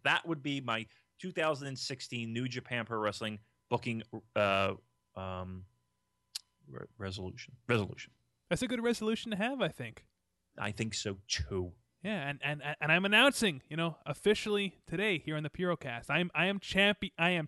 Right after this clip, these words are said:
Speaker 2: championing for this Takahashi Dalton
Speaker 1: <laughs>
Speaker 2: Castle feud.
Speaker 1: Well,
Speaker 2: I,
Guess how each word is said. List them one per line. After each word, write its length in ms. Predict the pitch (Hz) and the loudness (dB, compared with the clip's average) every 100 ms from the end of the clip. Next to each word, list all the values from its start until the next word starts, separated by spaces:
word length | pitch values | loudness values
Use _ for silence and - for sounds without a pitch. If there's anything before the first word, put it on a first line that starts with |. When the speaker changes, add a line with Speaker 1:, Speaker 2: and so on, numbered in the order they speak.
| - | -4
Speaker 2:
championing 960 | - - 214 220 - 175 143 131 135 - _ _ - - - | -10 0 2 2 2 -2 -2 -4 -8 -12 _ _ -20 -20 -6
for 200 | 160 151 | -2 0
this 280 | 143 - - | 0 -2 0
Takahashi 960 | - 175 175 175 147 143 - 185 156 127 | 6 6 6 4 6 6 6 2 0 -2
Dalton 320 | 147 147 143 | 0 0 -2
Speaker 1:
<laughs> 40 | 131 | -2
Speaker 2:
Castle 380 | 143 160 139 135 | 0 2 0 -2
feud. 300 | 151 139 120 | 0 0 6
Speaker 1:
Well, 100 | 160 | 8
Speaker 2:
I, 160 | 190 | 8